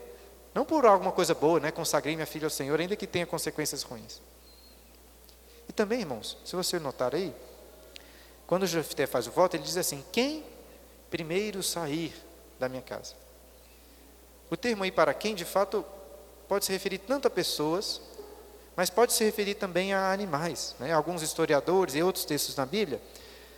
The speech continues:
dão a entender que tinham animais que viviam ali perto das casas, em estábulos, et cetera. É possível dizer que ele esperaria talvez sair da, de um animal.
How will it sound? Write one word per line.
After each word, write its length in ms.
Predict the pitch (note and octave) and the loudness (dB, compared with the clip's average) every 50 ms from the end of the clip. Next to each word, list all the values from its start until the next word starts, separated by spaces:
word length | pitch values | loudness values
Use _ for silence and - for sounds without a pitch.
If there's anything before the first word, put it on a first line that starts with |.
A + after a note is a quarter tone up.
| - - - | -20 -20 2
dão 200 | - F3+ B3 C4 | 6 6 8 8
a 60 | B3+ | 6
entender 380 | A#3 - G3+ F#3 - G3 G#3+ G#3+ | 4 0 -2 2 6 6 6 6
que 240 | G#3+ A3 A3 G3+ - | 4 -2 -2 -2 -2
tinham 380 | - - - C4 D4+ C#4 A#3 | -2 -4 -2 -2 0 2 4
animais 400 | F#3+ E3+ E3+ D#3+ D3+ E3+ F3+ F3+ | 4 2 2 2 2 4 4 2
que 100 | - F#3+ | 0 -4
viviam 320 | F#3 F3 D#3+ D3 F3+ G3+ F#3+ | -8 -8 -8 -6 -4 -4 -2
ali 100 | E3+ F3 | -2 -2
perto 320 | - F3 E3+ D#3+ - - | 0 2 0 0 0 -2
das 220 | - D#3 D#3 - | -2 -2 -2 -2
casas, 520 | - - D#3+ F3+ F3+ E3+ D3+ C3 A#2+ A#2 C3 | 0 2 4 6 6 4 2 0 -2 -4 -4
em 80 | D3 | -4
estábulos, 520 | D3 C3+ - - - E3 E3 D#3 C#3+ B2+ C3 | -4 -4 -4 0 2 2 2 2 0 -2 -6
et 100 | B2+ - | -6 -6
cetera. 340 | - A2+ G#2+ A2 - D#3 F#3+ | -6 -6 -6 -4 0 2 2
É 40 | |
possível 420 | G#3+ - C4+ A3+ - B3+ C#4+ C4 A#3 | 2 2 0 0 0 0 -2 -2 -2
dizer 240 | F3+ E3+ D#3+ G3 G#3 | -4 2 2 2 4
que 100 | - A3+ | 2 0
ele 100 | G#3 A3 | 0 0
esperaria 580 | G3+ - - A3+ A3 A3 G3+ G#3 B3 C4 A#3+ | 0 4 6 8 10 10 8 8 8 6 6
talvez 320 | A#3 - A3 G3 G3 G#3+ G#3 | 8 8 6 8 8 4 4
sair 180 | - G#3+ G#3 | 4 2 2
da, 160 | G#3 G#3+ G#3+ | 4 4 2
de 160 | G#3 G3+ F#3 G#3 | 2 2 2 2
um 80 | G3+ | 2
animal. 600 | G3+ G#3 A3 G3+ D#3 C#3 B2 A#2 - - - - | 2 2 2 4 4 4 4 4 -2 -8 -14 -16